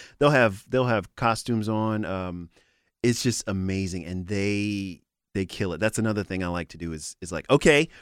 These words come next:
give it a couple, if the song just drops, you know, give it a month or so, give it a couple weeks, and then go back and see who's posted some dance covers. And some of them do, like, a really amazing job at,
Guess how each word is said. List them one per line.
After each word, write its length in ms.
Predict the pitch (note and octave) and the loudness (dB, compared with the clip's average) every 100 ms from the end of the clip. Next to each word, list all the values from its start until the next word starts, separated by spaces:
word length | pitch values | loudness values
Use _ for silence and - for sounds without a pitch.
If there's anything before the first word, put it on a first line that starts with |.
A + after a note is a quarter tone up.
| _ - | _ 0
give 140 | B2+ | 2
it 40 | D3+ | 4
a 60 | |
couple, 260 | D#3+ D#3+ D3 | 4 2 2
if 140 | A#2 | 0
the 80 | A2+ | 0
song 260 | - C3+ A#2+ | 2 4 2
just 180 | A#2 | -2
drops, 380 | - B2 B2 - | 2 2 2 0
you 80 | B2 | -2
know, 220 | B2 B2 - _ _ - | -2 -2 -8 _ _ 0
give 160 | D3+ | 2
it 160 | D3+ D3+ | 4 4
a 260 | C#3+ C#3+ C#3 | 4 4 2
month 260 | C#3 C#3+ | 2 2
or 80 | C#3+ | 0
so, 420 | C3+ D3+ C#3 C#3 | 0 2 4 2
give 160 | C3 C3+ | 0 -2
it 40 | |
a 40 | C3+ | -2
couple 220 | C#3+ B2+ | -2 0
weeks, 320 | C3 C3 - - | 0 0 -4 -6
and 160 | A2 A2+ | -2 0
then 240 | A2+ A2 | 0 0
go 160 | A2+ A2 | 2 2
back 300 | A2+ A2+ G#2 | 2 0 -2
and 160 | G2+ | -6
see 240 | - A#2+ A2 | -4 -2 -2
who's 520 | - A#2 A2 G2 - _ _ _ _ _ - | -2 -4 -2 -6 -12 _ _ _ _ _ -2
posted 480 | A#2+ A2 - A2 F#2+ | 0 0 0 -2 -2
some 160 | F#2+ F2+ | -8 -6
dance 260 | G#2+ G#2 | -4 -6
covers. 540 | - - A2+ C3+ C#3 - _ _ _ | -6 -6 -2 -2 -4 -12 _ _ _
And 100 | G#2+ | -4
some 200 | G#2+ A3+ | 0 2
of 80 | C#4 | 2
them 100 | F#3+ | 2
do, 120 | C#3 | 2
like, 200 | B2+ G#2+ | 4 2
a 80 | G2 | 0
really 720 | F#2+ G#2 A#2+ C#3 C#3 C3 A2+ | -6 -6 -4 0 0 0 -2
amazing 680 | F2+ G2+ G2+ G#2 G#2 F2 E2 | -4 -4 -4 -2 -4 -6 -10
job 420 | E2 E2+ A#1 C2 _ _ _ - | -8 -8 -8 -12 _ _ _ -6
at, 240 | F2 D#2 | -6 -6